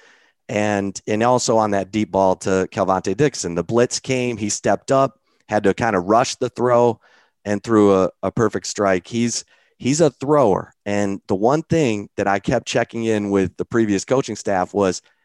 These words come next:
accuracy. How's his accuracy? And they said his ball placement is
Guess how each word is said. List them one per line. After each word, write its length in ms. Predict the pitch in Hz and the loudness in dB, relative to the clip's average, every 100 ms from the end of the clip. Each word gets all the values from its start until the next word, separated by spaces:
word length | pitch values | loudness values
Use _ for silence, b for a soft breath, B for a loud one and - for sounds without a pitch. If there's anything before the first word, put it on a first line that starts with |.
| _ _ | _ _
accuracy. 800 | 107 113 120 101 90 - 82 87 _ _ _ _ _ | -4 -2 -2 -4 -4 -4 -10 -14 _ _ _ _ _
How's 300 | 110 120 123 | -2 -2 0
his 160 | 117 - | -2 -4
accuracy? 760 | 104 113 110 98 90 - 87 - | -2 -2 -2 -4 -4 -8 -10 -8
And 160 | 92 | -6
they 140 | 92 95 | -2 -4
said 420 | - 104 92 82 _ _ _ _ _ | -2 0 0 -2 _ _ _ _ _
his 180 | 104 104 | -8 -2
ball 240 | 120 117 | 0 2
placement 540 | 117 107 - 95 92 - | 2 -2 -2 -4 -4 -4
is 260 | 95 87 | -8 -8